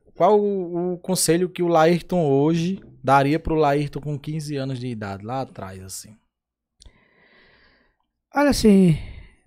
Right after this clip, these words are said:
Speaker 2: primeiro lugar que não desista do seu sonho, né? Eu, eu acho que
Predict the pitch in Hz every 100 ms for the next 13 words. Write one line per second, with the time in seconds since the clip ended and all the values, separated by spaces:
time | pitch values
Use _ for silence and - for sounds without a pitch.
0 | - 208 220 247 202 202 226 214 214 139
1 | 175 185 - 208 - 147 135 139 139 _
2 | _ _ _ _ _ _ _ _ _ _
3 | _ _ _ _ _ 277 151 143 151 156
4 | 156 156 151 151 156 160 160 - 170 175
5 | 175 160